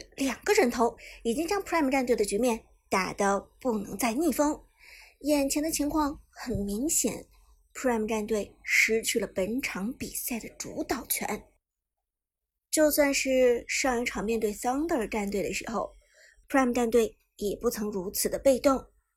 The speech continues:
眼前的情况是 Prime 战队从未遇见过的，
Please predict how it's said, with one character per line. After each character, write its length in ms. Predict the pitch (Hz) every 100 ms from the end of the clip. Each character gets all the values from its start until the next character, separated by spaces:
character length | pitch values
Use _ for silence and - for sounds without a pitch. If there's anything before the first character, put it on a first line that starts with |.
| _ _ _ _ _ -
眼 260 | 269 254
前 120 | 254
的 80 | 285
情 160 | 320 277
况 360 | 277 277 254 - _ _ -
是 180 | - -
Prime 320 | - 294 254
战 160 | 254
队 320 | 240 240 226 - _
从 280 | - 226 190
未 160 | 220 -
遇 140 | 330
见 280 | - 233 202
过 180 | - 208
的， 240 | - 92